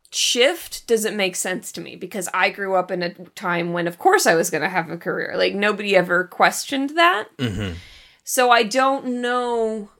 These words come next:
Speaker 1: I feel like in this day and age, when women decide to be, if women decide to become housewives,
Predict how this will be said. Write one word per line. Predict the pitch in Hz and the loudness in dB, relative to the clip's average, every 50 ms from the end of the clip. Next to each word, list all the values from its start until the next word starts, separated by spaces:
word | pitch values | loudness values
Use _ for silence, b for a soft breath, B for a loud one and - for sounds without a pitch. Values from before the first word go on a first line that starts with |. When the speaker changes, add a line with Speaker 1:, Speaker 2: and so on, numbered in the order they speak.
| _ _ - | _ _ 2
Speaker 1:
I | 233 247 254 | 2 2 2
feel | 254 - - 302 302 339 339 339 320 311 277 - | 0 -4 -4 -2 0 0 0 0 -2 -4 -6 -8
like | 226 214 214 208 202 196 196 - - | -6 0 4 4 6 4 4 0 0
in | 226 202 208 202 | 2 2 2 4
this | 175 220 254 277 - 220 | 4 2 2 2 0 0
day | 185 233 226 226 220 214 | 0 2 4 4 4 4
and | 208 202 | 2 0
age, | 185 180 185 185 175 175 190 - - - | 0 0 0 0 0 0 -2 -4 -6 -4
when | 226 214 214 202 190 190 185 | 2 4 4 4 4 2 0
women | 190 214 226 233 240 233 233 226 | 2 2 4 4 4 2 2 2
decide | 208 220 - - - 214 190 185 185 185 180 - | 2 2 0 0 2 4 4 6 4 4 0 -4
to | 214 | -6
be, | 180 - 180 175 _ _ _ _ _ _ - | -8 -8 -10 -12 _ _ _ _ _ _ 2
if | 254 269 269 - 214 | 4 4 2 0 0
women | 202 208 208 185 185 185 190 180 | 2 4 4 4 2 0 -2 -4
decide | 180 180 - 196 190 185 185 180 | -2 -2 2 4 4 4 4 2
to | 175 175 | -2 -4
become | 180 180 175 - 185 180 175 185 | -6 -6 -6 -4 -4 -4 -4 -4
housewives, | 185 170 175 190 - - - 180 175 165 170 170 170 - B | -4 -4 -4 -4 -4 -4 -2 0 0 2 0 0 -2 -6 B